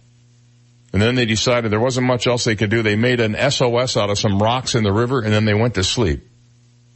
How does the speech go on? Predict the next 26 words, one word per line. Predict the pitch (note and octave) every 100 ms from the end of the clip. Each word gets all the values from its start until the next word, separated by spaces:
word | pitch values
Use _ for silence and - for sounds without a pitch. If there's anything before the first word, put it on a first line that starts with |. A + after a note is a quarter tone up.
| _ _ _ _ -
In |
the | F2
middle | B2+ F3+ D#3+
of |
the | C3+
night, | C3+ C3+
they | B2+
were | A#2+ A2
awakened | A2 C3+ F3+ - D#2+ A#2 A#2 - _ _ _ _ _ _ _ _ _ _
by | - A#2+
a | B2+
loudspeaker | D#3 F3 D3 - G2+ F2+
saying, | E2 B2 A2+ G#2+
"Hey, | G#2 C3 E3+ A#2+ B2 B2 _ _ _ _ _ _ _
you've | - C#3 A#2
been | D3+ D#3
found. | - E3+ D3 B2 C#3+ C#3+ - - -
We'll | G2 B2
come | C#3
back | C3 E3 D3
and | C3+
get | C#3 E3
you | D3+ D3
in | D3
the |
morning." | D3 G3 F3 F#2 C#2+